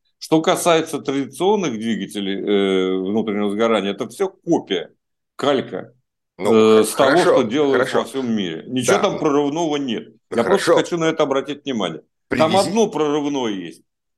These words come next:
Speaker 1: Ге-, электронный китаец, который под капотом сидит и мешает тебе управлять автомобилем. Вот это и есть.
Speaker 2: Мгм, который
Speaker 1: Вот это
Speaker 2: пилик-,
Speaker 1: прорывное.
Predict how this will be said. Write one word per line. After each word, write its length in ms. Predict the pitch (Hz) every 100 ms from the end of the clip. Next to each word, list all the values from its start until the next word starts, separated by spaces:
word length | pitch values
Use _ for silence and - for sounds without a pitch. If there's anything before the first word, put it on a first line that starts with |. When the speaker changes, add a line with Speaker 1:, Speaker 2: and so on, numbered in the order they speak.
| -
Speaker 1:
Ге-, 360 | 107 98 160
электронный 560 | 143 160 220 214 175 170
китаец, 560 | - 202 220 156 107 -
который 380 | 127 123 156 131
под 200 | 135 -
капотом 580 | 151 151 156 127 117 110
сидит 440 | - 151 190 226
и 40 | 139
мешает 540 | 123 120 180 180 175
тебе 200 | 139 135
управлять 440 | 131 127 127 135 127
автомобилем. 640 | 110 123 123 120 90 82
Вот 140 | 90 143
это 160 | 175 139
и 60 | 92
есть. 160 | - - _ _
Speaker 2:
Мгм, 680 | 98 95 90 110 127 92 95
который 200 | 101 101
Speaker 1:
Вот 120 | 123
это 120 | -
Speaker 2:
пилик-, 80 | 139
Speaker 1:
прорывное. 760 | 147 139 135 117 95 82 78